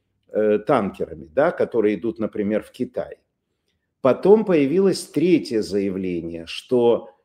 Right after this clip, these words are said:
он снимает блокаду, договорившись с Китаем, что Кит-, это заявление Трампа, что, э, за это Китай не будет поставлять Ирану оружие.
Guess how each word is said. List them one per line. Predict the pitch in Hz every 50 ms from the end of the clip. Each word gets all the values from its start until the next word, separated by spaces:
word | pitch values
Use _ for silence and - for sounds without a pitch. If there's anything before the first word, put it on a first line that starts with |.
| _ _ _ _
он | - 151 160 156 151 -
снимает | - - - 127 123 123 127 127 127 117 107 104 101 98 - - -
блокаду, | 92 110 110 110 110 110 - - 165 180 196 202 143 - 113 110 - -
договорившись | 127 127 - - - - 143 143 147 165 147 - - - - 113 107 - - -
с | -
Китаем, | - - 120 107 - - 165 175 190 196 185 156 120 104
что | - - - - 113 98
Кит-, | _ - 127 107 - -
это | - 113 - -
заявление | 101 - 131 120 104 113 131 135 151 160
Трампа, | 160 - 170 165 139 104 - - _ _ _ _ _ _ _ _ _ _ _ _
что, | _ - - - - 131 127 127 120 - - - - _ _ -
э, | - 113 110 107 107 101 -
за | 87 85 - 120 127 131
это | 151 180 202 196 - 147 -
Китай | - - 123 - - 160 156 151 135
не | 110 113 120
будет | 104 90 123 135 135 135 113 - - -
поставлять | - 104 - - - 110 95 98 113 131 160 190 185 190 - -
Ирану | 127 120 117 127 139 147 151 147 147 -
оружие. | - 127 127 131 113 98 - - - - - -